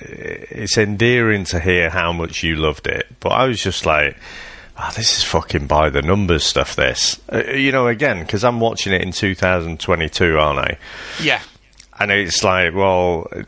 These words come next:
Speaker 1: this is, you know, a bit like Cannonball Run, you know, it's, it's like,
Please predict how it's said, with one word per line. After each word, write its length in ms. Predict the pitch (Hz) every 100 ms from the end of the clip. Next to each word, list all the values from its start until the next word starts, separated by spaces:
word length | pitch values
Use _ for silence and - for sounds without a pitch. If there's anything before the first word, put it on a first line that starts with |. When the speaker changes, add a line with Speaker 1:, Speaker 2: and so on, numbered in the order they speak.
| -
Speaker 1:
this 200 | 104 95
is, 360 | 85 - - - _ -
you 160 | 87
know, 160 | 65 69
a 60 | 71 -
bit 160 | 73
like 280 | 71 73 64
Cannonball 600 | - 90 87 87 87 85
Run, 420 | 87 87 82 85 - -
you 160 | 90
know, 140 | 78 78
it's, 160 | 80
it's 260 | - 120 -
like, 260 | 113 101